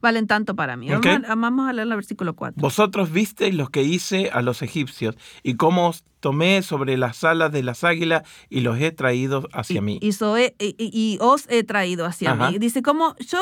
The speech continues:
Speaker 1: ya vieron lo que le hice a los egipcios, que eran las plagas, todo lo que hice,
Speaker 2: Ujú,
Speaker 1: porque
Speaker 2: ujú.
Speaker 1: yo peleé por ustedes, porque ustedes son mis hijos",
Speaker 2: Ujú.
Speaker 1: ¿no? Y entonces dice, "Y a ustedes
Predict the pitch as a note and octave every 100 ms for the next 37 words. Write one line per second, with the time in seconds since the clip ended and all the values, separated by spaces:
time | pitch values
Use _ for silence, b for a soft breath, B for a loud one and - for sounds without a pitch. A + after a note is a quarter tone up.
0 | G4+ C4+ D4+ C4+ C#4 D4+ D4+ A#3+ A#3 A#3
1 | G#3+ G3+ G#3+ F3+ D#3 - F#3+ F3 - -
2 | A#3 B3 A#3+ A#3+ B3+ G#3+ G#3 F#3 E3+ -
3 | C3 D3 - - C3+ C#3+ E3+ A3 A3 G3+
4 | A#3 C#4 C4 A#3 D4 A#3+ B3 C#4 A#3 F3+
5 | F3 F#3 A#3 A#3 G#3 A3 C#4 A3+ F3 -
6 | A#2+ C4 - B B B B B3 B3+ D4
7 | C4+ C#4 B3+ A#3 A#3 A#3 A3+ - G4